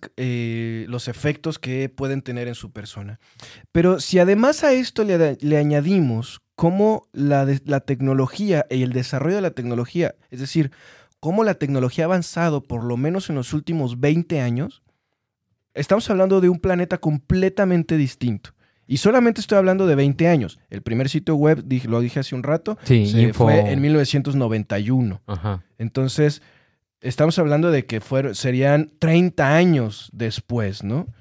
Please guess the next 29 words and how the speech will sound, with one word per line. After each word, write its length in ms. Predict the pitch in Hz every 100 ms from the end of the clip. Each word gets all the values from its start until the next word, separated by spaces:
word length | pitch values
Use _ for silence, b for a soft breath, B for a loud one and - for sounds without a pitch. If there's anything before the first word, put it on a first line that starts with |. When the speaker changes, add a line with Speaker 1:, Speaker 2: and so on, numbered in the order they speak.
| -
Speaker 2:
Ok. 180 | 117 110 120 131 _ _ -
Speaker 1:
Eh, 260 | 143 139 139 - _ _ _ _ _ _ _ _ -
sin 260 | - 190
embargo, 340 | 190 214 233 247
yo 100 | 233
creo 140 | 226
que 160 | 233 208
el 100 | 202
auge 460 | 220 220 185 190
o 180 | 147 143
el, 1300 | 139 131 131 131 127 127 127 127 123 123 123 110 127 -
el 160 | 131
efecto, 540 | 127 - 190 196 - 151
digamos, 340 | 147 160 156
más 480 | 151 156 160 - -
importante, 1080 | 160 143 - 127 120 - 190 202 - 156 - _ _ _
salvo 400 | - 113 113 104
que 220 | 113 113
alguien 240 | 120 143 143
tenga 760 | 139 139 131 120 117 113 110
una 340 | 120 135 127
opinión 320 | 113 - 120 131
diferente, 420 | 127 127 160 180
y 60 |
si 140 | 120 113
la 140 | 104
tiene, 260 | - 143 160
por 160 | 117
favor, 260 | 110 117